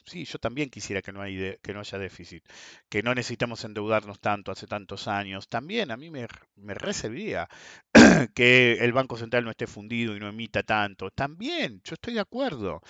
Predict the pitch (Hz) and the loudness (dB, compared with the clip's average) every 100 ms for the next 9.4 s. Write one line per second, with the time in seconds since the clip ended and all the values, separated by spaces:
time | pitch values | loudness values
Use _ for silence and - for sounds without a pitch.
0 | - - - - 127 131 131 156 202 185 | -20 -20 -20 0 2 4 2 0 -2 0
1 | 202 180 131 117 - 104 92 - 110 160 | 0 0 -4 -6 -2 -2 -2 -6 0 0
2 | 175 - _ 107 110 - 117 - 104 160 | 0 -8 _ -12 -8 -2 -2 -4 -2 2
3 | 170 123 92 - 78 - _ _ _ - | 6 6 4 -4 -8 -10 _ _ _ -10
4 | 104 131 - - 95 - 139 135 - 220 | -8 -8 -10 -12 -8 -6 -6 -6 2 2
5 | 220 214 - - - - - - _ _ | 2 -6 -10 -10 -6 -6 -6 -12 _ _
6 | _ _ - 151 - _ _ _ _ _ | _ _ -8 -8 -8 _ _ _ _ _
7 | _ - - 233 226 226 - _ 151 156 | _ 4 12 12 12 6 2 _ -8 -8
8 | - 156 139 127 104 78 78 90 _ _ | 0 2 2 4 4 4 -6 -20 _ _
9 | _ - 113 - | _ 0 0 0